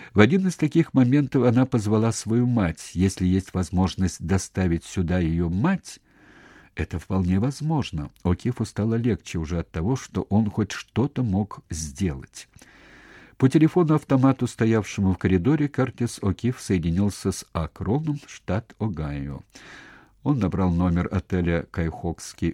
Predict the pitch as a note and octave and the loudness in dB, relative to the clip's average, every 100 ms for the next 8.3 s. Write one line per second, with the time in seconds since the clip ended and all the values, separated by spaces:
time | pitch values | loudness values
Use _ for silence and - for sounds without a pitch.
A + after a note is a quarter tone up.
0 | - E2 - D3 F#3+ - _ _ _ - | -4 -8 -2 -2 -2 -8 _ _ _ -6
1 | F#2+ F#2+ F2+ F#2 F2+ - F2+ - D3+ D#3+ | -2 0 2 2 0 -2 -2 0 -2 -4
2 | - D3+ D3+ - _ _ _ _ _ G#2+ | -4 -6 -6 -10 _ _ _ _ _ -6
3 | - E2+ F2+ D3 - D#3 D#3 - _ - | -2 -2 -2 -2 -4 -6 -6 -8 _ -6
4 | G2+ - D2+ - - G#2 D#2 C#2 B1 - | -4 -4 -6 -6 -6 -4 -4 -6 -12 -20
5 | _ - - - - - - _ G2 F#2 | _ -20 -20 -20 -20 -20 -20 _ 0 4
6 | F#2+ F2+ F#2+ G2 - G#2 F2+ F#2+ D#3 E3 | 4 4 2 0 0 2 4 4 2 -2
7 | - _ F#2 F#2 - F#2 D#2+ E2+ D#2+ - | -10 _ 0 0 2 0 2 0 0 -2
8 | E2+ - F2 | -2 0 -2